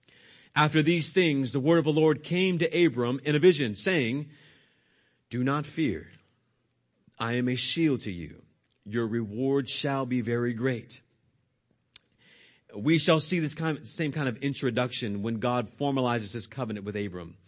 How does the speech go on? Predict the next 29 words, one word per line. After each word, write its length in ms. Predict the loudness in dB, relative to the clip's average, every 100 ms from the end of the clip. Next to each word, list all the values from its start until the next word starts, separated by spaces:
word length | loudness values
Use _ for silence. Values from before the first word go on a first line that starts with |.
| -20 -18 -10
uh, 140 | -10 -8
especially 420 | -8 -4 -4 -4
when 100 | -6
we 80 | -4
move 180 | -4 -4
on 120 | -6
to 40 |
chapter 300 | -6 -8 -8
seventeen. 640 | -10 -8 -10 -10 -10 -10 -14 -20 -20 -20 _ _ _ _ _ 0
God 220 | 6 6
is 100 | 6
the 80 | 4
ruler. 380 | 6 6 6 -4 -18 _ _ _ _ _ _ _ _ _ _
Abram 380 | 6 6 6 4
is 140 | 0 -2
the 80 |
subject. 520 | 2 2 2 -4 -8 -20 _ _ _ _ _ _ _
Abram 260 | 6 8 6
is 120 | 4
the 80 | 2
one 180 | 2 4
who 160 | 4
must 380 | 4 4 4 4
submit 400 | 0 2 2 0
to 80 | -2
the 100 | 4
ruler, 380 | 8 8 6 -4 -18 _ -4
right? 220 | -2 -2 -10 _ _ _ _
Uh, 60 | -14